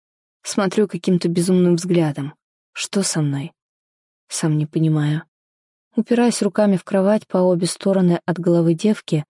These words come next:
и пытаюсь понять в её взгляде хоть что-нибудь. Почему она так смотрит на меня сейчас? Что ей надо? И если играет, то давно пора остановиться, девчонка, пока не поздно.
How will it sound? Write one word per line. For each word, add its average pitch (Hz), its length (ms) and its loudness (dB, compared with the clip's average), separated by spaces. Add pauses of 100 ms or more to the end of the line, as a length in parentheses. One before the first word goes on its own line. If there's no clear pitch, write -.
(320)
и 202 100 -2
пытаюсь 226 560 0
понять 190 400 2
в - 80 -10
её 180 300 4
взгляде 180 480 -2
хоть - 220 -6
что-нибудь. 196 840 -2 (800)
Почему 185 420 2
она 190 160 2
так 185 160 -4
смотрит 208 480 0
на - 20 2
меня 156 220 2
сейчас? 165 520 -6 (720)
Что - 280 -2
ей 180 200 4
надо? 170 440 2 (1500)
И 175 120 2
если 170 340 4
играет, 202 340 0
то 175 120 0
давно 185 280 2
пора 208 200 0
остановиться, 208 640 0
девчонка, 151 580 -2
пока 170 280 -2
не 175 140 4
поздно. 151 540 -2